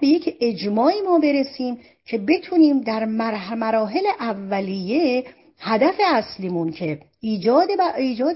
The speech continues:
سکولار دموکراسی در ایران هست رو بتونیم یک قدم مشترک با هم برداریم. ما در همین ابتدای کار برای اولین کار مهممون که عبور از جمهوری اسلامیه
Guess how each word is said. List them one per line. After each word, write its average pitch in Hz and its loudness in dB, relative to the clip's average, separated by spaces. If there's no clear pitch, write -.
سکولار 220 0
دموکراسی 175 -4
در 165 0
ایران 160 -6
هست 208 -2
رو 311 6
بتونیم 311 4
یک 311 2
قدم 220 -2
مشترک 262 0
با 370 0
هم 247 2
برداریم. 156 -2
ما 285 6
در 277 4
همین 392 -4
ابتدای 240 -4
کار 180 -4
برای 269 4
اولین 262 2
کار 330 4
مهممون 247 0
که 226 -8
عبور 254 2
از 359 0
جمهوری 269 4
اسلامیه 196 -2